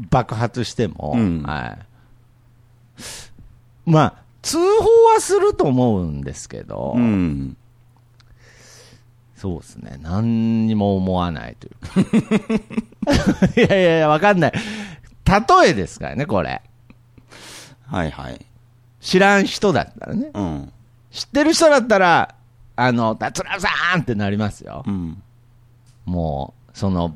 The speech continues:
Speaker 1: 爆発したかけらを抱いて。
Speaker 2: まあ、本心だもんね。
Speaker 1: 本心ですから。
Speaker 2: うん。
Speaker 1: けど、名前も顔も知らない人が急に目の前でバカーンって爆発した時に、
Speaker 2: うん。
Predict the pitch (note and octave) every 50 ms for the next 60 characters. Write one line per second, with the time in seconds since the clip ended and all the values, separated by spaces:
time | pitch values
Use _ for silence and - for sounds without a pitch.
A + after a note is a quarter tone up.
0 | D2+ - G#2 F#2 - - G2 E2+ E2+ D#2+ - - F#2 F2+ - - - - G2+ E2+
1 | D#2+ - - A2 - - G2 F#2+ E2+ E2+ E2 E2 E2 D#2+ D#2+ D#2 D#2 D#2 - -
2 | G2+ D#2+ - G2+ F2 E2+ D#2 - - F2 D#2+ D2+ D#2 D2 - - - - C#3+ -
3 | - - A#2+ - D#4+ D#4+ B3+ - - - F2+ D#2+ C#2 A#1 G1+ G#1 G1+ - F2+ A#2
4 | - - - - - - _ _ _ _ _ _ _ _ _ _ _ _ _ _
5 | _ _ - - G3 G3 E3 C#3 - - F2+ E2+ C#2+ C2 - - - - - -
6 | - F2+ A#2+ A#2+ F2+ - F#2 F2 D#2+ D2+ C#3+ A3 A#3 G3 G3 F#3+ D3 G#2+ - -
7 | - - - D#3 F3+ G3 G3+ A#3 B3 B3+ B3+ B3+ B3 B3 B3 A#3+ - - G3 G3
8 | G#3 G#3 G#3 G#3 G3+ - G3+ G3+ G3+ G3 G3 G3+ G3 F#3+ G#3 G3 D#3 C3 - -
9 | D#3+ D3+ D3+ D3+ C#3+ C#3 C#3+ C#3+ D3 C#3+ B2+ G#2+ E2+ - - - - B2+ A#2+ D#3+
10 | C#3+ G#2+ B2 C3+ B2 G2+ F#2 E2 A2 G#2 G2 G2+ G2+ F#2+ G2 G2 G2+ G#2 G#2 A2+
11 | G#2+ G#2 A2+ A2+ D3+ B3+ D#4+ C4 D#3 F#2+ D2+ F#2 E2+ D#2 C2+ C2 -